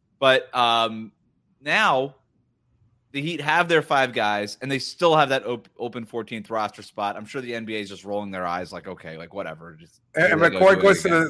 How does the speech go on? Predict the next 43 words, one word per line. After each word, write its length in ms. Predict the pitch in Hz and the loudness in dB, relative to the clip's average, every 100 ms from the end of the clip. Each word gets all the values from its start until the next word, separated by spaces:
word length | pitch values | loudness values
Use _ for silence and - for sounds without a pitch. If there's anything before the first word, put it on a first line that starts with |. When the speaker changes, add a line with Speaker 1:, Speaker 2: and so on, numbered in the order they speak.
| 151 | -2
Speaker 2:
the 40 | |
Sioux 200 | 143 208 | -2 -2
Falls. 340 | 202 196 254 107 | 2 2 4 0
He 80 | 110 | -2
goes, 220 | 147 147 | -4 -2
he, 160 | 131 139 | -8 -8
he, 240 | 123 123 | -10 -10
he's 260 | 113 120 113 | -10 -10 -8
joining 300 | 131 139 135 | -6 -4 -4
the, 100 | 123 | -8
the 80 | 113 | -8
Sioux 160 | 156 | -10
Falls 320 | 147 170 220 - | -8 -6 -6 -8
team. 220 | - - | -16 -16
So 180 | - 202 | -10 -8
it's 160 | 226 | -4
Speaker 1:
Yep. 80 | 135 | 0
Speaker 2:
like, 240 | 131 - _ _ _ _ _ _ _ - | 0 -2 _ _ _ _ _ _ _ -6
you 80 | 247 | 2
know, 100 | 190 | 2
in 200 | 214 165 | 4 2
a 80 | |
show 240 | - 196 202 | 4 6 6
of 120 | 170 | 8
good 180 | 202 202 | 4 4
faith, 340 | - 202 226 190 | 4 4 2 -2
you'll 140 | 170 | -6
be 140 | 165 170 | -4 -4
rewarded 520 | 160 151 160 185 175 | -4 -2 0 0 0
eventually. 400 | 156 185 208 202 | -2 -2 0 -2
And 80 | 185 | -2
yeah, 160 | 247 131 | -2 0
I, 140 | 139 143 | 2 0
I 60 | |
think 260 | 139 202 202 _ _ _ _ _ | 0 -2 -2 _ _ _ _ _
just 180 | 165 - | -10 -2
by 140 | 190 | -2
signing 460 | - 160 165 196 156 | 0 2 2 2 -2
the 80 | |
contract, 540 | - 135 185 202 196 - | -2 -2 -2 -2 -6 -8
he 120 | - 123 | -18 -12
gets 240 | 151 143 | -10 -12
paid 480 | _ 131 156 180 | _ -6 -6 -8